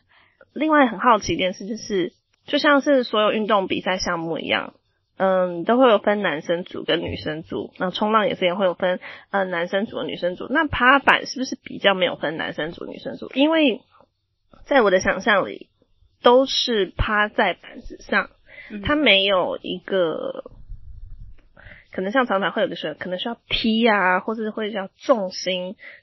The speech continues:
Speaker 1: 重心占了整个运动很大的一部分。但是趴板好像没有，在我想象中，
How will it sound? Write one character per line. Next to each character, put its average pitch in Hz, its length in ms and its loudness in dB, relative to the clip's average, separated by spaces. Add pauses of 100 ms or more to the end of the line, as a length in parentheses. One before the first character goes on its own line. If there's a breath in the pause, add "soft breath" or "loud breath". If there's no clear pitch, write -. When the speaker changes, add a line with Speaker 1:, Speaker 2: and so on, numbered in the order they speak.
Speaker 1:
重 240 240 -2
心 220 180 -4
占 214 240 0
了 127 180 -2
整 175 160 -4
个 175 60 -6
运 226 220 -2
动 208 160 -2
很 165 180 -10
大 180 200 -2
的 139 40 -6
一 - 40 -10
部 165 180 -10
分。 170 180 -6
但 220 120 -6
是 277 60 -4
趴 247 200 -4
板 208 140 -8
好 - 320 -10
像 285 180 0
没 240 160 0
有， - 220 -4 (480)
在 262 120 0
我 202 100 0
想 175 140 -6
象 180 80 -6
中， 202 160 -2